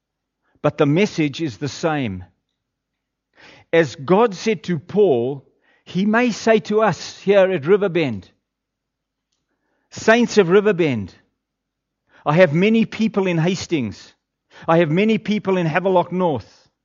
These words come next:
many people in Napier and further afield. Do not hold back heralding the good news.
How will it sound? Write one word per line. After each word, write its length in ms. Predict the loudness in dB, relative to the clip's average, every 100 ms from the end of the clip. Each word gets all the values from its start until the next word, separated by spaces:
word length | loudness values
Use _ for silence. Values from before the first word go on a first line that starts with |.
| _ -4
many 320 | 0 2 0
people 400 | -2 -4 -2 -2
in 140 | 0 0
Napier 520 | -2 -2 0 0 -2 -4
and 160 | -4 0
further 400 | 4 4 4 2
afield. 640 | 0 0 2 4 2 -4 _ _ _ _ -20 -12
Do 240 | -2 2
not 340 | 2 2 -2 -6
hold 560 | -6 -2 0 0 -2
back 400 | 0 0 0 -10 -20 -12
heralding 680 | -2 2 4 2 2 0 -2
the 80 | -2
good 300 | 4 4 2
news. 560 | -2 0 0 -4 -18